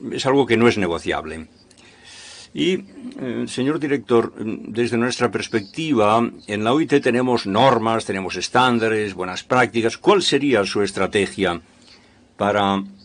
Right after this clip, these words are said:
imbricar todas estas herramientas de la O I T y hacer avanzar la protección social? Yo quería decir algo importante, mm, de lo que decía,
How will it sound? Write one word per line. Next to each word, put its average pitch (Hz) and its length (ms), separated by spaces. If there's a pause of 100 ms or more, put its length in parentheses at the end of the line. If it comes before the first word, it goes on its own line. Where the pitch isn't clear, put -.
(760)
imbricar 107 720
todas 107 320
estas 104 300
herramientas 98 720
de 95 80
la 90 120
O 90 80
I 90 100
T 104 420
y 95 80
hacer 92 240
avanzar 101 380
la 101 100
protección 95 380
social? 80 420 (800)
Yo 143 80
quería 208 220
decir 151 220
algo 143 180
importante, 117 720
mm, 98 280
de 98 120
lo 95 200
que 90 520 (260)
decía, 98 600